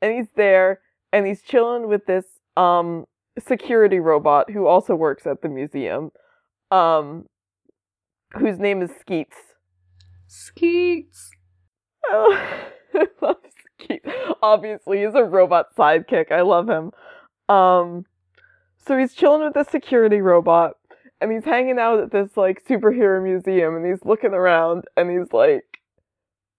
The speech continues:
Speaker 1: "Hey, you know what would be a great idea? There's a, there's time travel technology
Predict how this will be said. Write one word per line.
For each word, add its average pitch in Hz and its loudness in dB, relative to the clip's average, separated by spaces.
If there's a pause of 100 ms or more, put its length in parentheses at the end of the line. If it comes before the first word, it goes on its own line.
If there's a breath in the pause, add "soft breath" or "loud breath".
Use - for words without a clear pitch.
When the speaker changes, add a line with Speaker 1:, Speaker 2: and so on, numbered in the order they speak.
(300)
Speaker 1:
"Hey, 233 0 (1200)
you 240 0
know 277 2
what 466 -2
would 233 -8 (100)
be 160 -6
a 170 -4
great 180 0
idea? 170 -2 (140)
There's 202 2 (560)
a, - 0 (220)
there's 214 4
time 320 -2
travel 170 2
technology 135 -6